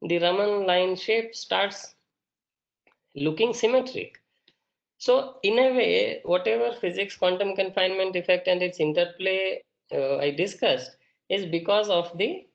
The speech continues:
the, this interplay, and that we act-, actually can see using Raman microscopy. So physics, we can see that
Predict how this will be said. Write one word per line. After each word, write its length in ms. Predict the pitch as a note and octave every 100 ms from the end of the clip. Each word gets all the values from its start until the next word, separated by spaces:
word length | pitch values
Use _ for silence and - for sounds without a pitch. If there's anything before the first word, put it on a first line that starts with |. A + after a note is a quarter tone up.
| _ _ _ _ _ -
the, 420 | D#3+ E3 D#3+ D3+
this 220 | E3+ E3+
interplay, 500 | E3 E3 F#3 F#3 A#3
and 180 | A3+ F3
that 220 | G3+ A3+ A3
we 100 | F#3+
act-, 340 | E3+ - -
actually 480 | D#3+ D#3+ G#3 A3+ A#3
can 220 | G#3 F#3+
see 380 | D#3+ - A#3+ A#3
using 340 | F#3+ F3 F3+
Raman 300 | E3 D#3+ D#3+
microscopy. 800 | C#3+ C3+ C3+ - C#3+ - - -
So 140 | - -
physics, 440 | F3 G3 B3 B3
we 160 | F#3 G3+
can 220 | G3 F3+
see 280 | - A3 F#3
that 160 | D3